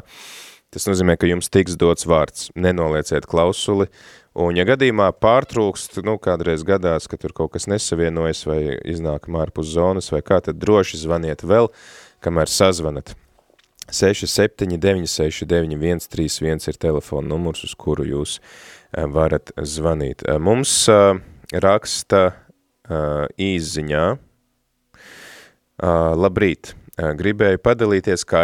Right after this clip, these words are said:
es satiku Radio Mariju. Braucot mašīnā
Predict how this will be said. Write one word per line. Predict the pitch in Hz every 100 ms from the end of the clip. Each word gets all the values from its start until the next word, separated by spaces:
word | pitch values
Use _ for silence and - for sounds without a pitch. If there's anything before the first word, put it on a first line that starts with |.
| 104
es | -
satiku | - 82 76 - -
Radio | 80 80 82 78
Mariju. | 80 85 80 76 - -
Braucot | 82 98 95 87 78
mašīnā | 90 117 - 127 110